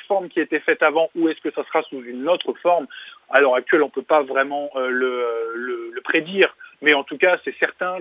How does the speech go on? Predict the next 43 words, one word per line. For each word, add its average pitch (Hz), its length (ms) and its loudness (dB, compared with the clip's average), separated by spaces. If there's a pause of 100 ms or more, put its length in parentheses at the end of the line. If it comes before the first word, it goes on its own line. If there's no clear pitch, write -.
(100)
que, 151 60 0
euh, 147 500 0
le 139 180 -2
streaming 160 320 -8
va 131 100 -4
probablement 151 480 -2
continuer 147 480 -4
d'être, 139 320 -4
euh, 127 140 -4 (180)
peut-être 143 320 -2
une 135 100 -12
forme 135 400 2
d'offre 147 260 0 (120)
complémentaire, 151 760 0 (380)
euh, 127 340 2
de 131 140 -2
manière 151 320 0
générale 139 480 2
à 127 80 0
la 127 100 -4
musique 135 380 -12
live 131 280 2 (100)
en 143 100 -4
présentiel. 143 720 0 (200)
Et 117 100 -10
nous, 151 100 -6
on 135 120 -4
verra 113 260 -2
bien 131 200 0
à 123 60 0
l'avenir 120 340 -4
ce - 60 -18
qu'on 117 160 -10
aura 110 140 -2
envie 113 240 -8
de - 120 -20
faire 135 220 6
et, 110 100 2 (140)
et 117 100 -2
vers 113 200 -8
quoi 127 160 -8
on - 20 -10
voudra 113 260 -2